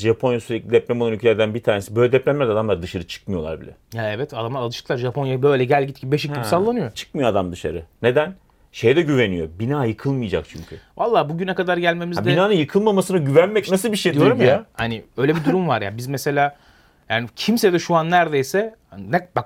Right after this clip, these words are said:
Speaker 2: ben mesela şuna da güvenmiyorum. Bana mesela deseler ki Enis'cim işte bu daire var, raporu da buradadır. Yemin ediyorum güvenmem. <laughs> Sen güvenir misin ya?
Speaker 1: Yok abi, ben de güvenmiyorum.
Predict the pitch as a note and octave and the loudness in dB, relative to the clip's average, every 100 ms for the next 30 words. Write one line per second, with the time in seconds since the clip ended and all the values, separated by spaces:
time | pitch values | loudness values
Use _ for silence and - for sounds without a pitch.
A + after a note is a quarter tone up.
0 | - C#4 D#4 A#3+ - A3+ F#3+ B2 G2+ F2+ | 4 4 4 -4 0 2 2 0 -4 -4
1 | F2+ B2 A3+ G#3+ D#3+ D3 E3+ F3 E3+ A#2 | -10 -2 0 0 0 0 0 2 2 2
2 | - C#3+ C3 - A2+ - A#2 C3 A2+ G#2+ | -4 -4 -6 -8 -14 -10 -6 -2 0 2
3 | E3+ F3+ F3+ - _ D3+ D3+ C3+ C#3+ D#3+ | 2 2 0 -8 _ 0 2 2 2 2
4 | B2+ G2 F#2+ - D3 G3+ F#3+ D#3+ D#3 C3 | 0 -6 -10 -2 0 2 2 0 -2 -4
5 | A2 G#2 G#2 - - - - - _ _ | -4 -6 -10 -14 -20 -20 -20 -20 _ _
6 | _ _ _ _ _ _ - C4 F#4 C#4+ | _ _ _ _ _ _ 0 4 4 4
7 | D4 F#4+ E4+ - G3 F3 A#2+ G2 G#2 B2+ | 4 4 2 2 6 6 4 2 4 4
8 | C3 B2+ - | 4 2 0